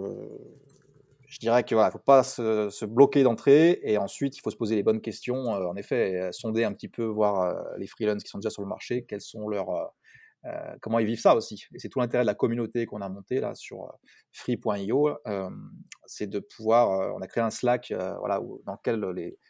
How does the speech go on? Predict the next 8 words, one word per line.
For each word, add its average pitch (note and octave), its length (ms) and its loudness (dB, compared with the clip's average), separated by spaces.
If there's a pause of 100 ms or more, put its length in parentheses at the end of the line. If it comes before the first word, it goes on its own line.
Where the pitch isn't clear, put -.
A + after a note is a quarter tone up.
(140)
les - 40 -8
freelances B2 440 0
peuvent, B2 320 4
euh, G2+ 260 -2 (400)
peuvent B2 160 2
rejoindre B2 300 4
le A2+ 80 0
Slack, D3 440 4